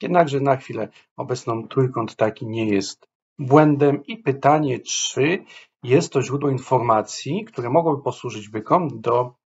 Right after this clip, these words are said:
odpowiedzi na pytanie, jak wysoko mogłyby ewentualnie ceny zawędrować po takim wybiciu, które jest właśnie obserwowane. Według geometrii potencjalny zasięg wzrostów, no, jest całkiem tutaj optymistyczny.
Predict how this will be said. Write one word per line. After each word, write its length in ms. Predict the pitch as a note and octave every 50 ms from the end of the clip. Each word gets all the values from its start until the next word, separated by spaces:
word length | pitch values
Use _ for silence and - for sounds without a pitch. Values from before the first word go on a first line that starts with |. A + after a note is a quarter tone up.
| _ _
odpowiedzi 380 | - - - B2+ B2 A#2+ A#2
na 100 | A2 A2
pytanie, 680 | G#2+ - G2+ - - G#2 G#2 G#2+ A2 A2 G#2+ G#2+ G#2+ _ _ _ _ _ _ _ -
jak 440 | A2 A2+ B2+ D3+ E3+ E3 - _ _ _ _ _ _
wysoko 440 | A2+ G#2 - - A2 A2+ - - A2+
mogłyby 760 | A2+ A2 A2+ A#2+ D#3 F#3 F#3 E3+ D#3 D3+ C#3 C3 B2 - -
ewentualnie 720 | E3 F3 G3 E3 E3 D3 B2+ - A#2+ A#2 A#2 A2+ A#2 A2+
ceny 260 | G#2+ - A2 G#2+ G#2+
zawędrować 540 | G#2 G#2+ G2+ G#2 G2+ G2 G#2+ G#2+ A2 A2 -
po 120 | - - -
takim 300 | - A2+ - - D3+ C3+
wybiciu, 360 | B2 A2 A#2 A2 G2+ - C#3
które 140 | - - A2+
jest 120 | A2 G#2
właśnie 260 | A2+ - - - G#2+
obserwowane. 440 | A2 - - G#2 G2+ G#2+ A2 _ _ _ _ _ _ _ _ _ _ _ _ _ _ _ - - _ _ _ _ _ _ _
Według 260 | D3+ D#3+ C3+ C#3+ C3+
geometrii 500 | C3+ C3+ B2+ A#2 B2 E3 F#3+ - F3+ D#3+
potencjalny 540 | B2+ B2+ - B2+ A#2 A2 - A2 G#2 G2+ G2+
zasięg 280 | G2 G2+ - - - -
wzrostów, 380 | - - G2+ - _ - -
no, 100 | - -
jest 160 | - - -
całkiem 300 | - - - - - A2
tutaj 240 | - - - - -
optymistyczny. 1080 | - C3+ C#3 C3+ - - B2 - - - - - - D#3+ D3 - - D3 C#3+ C#3 C3+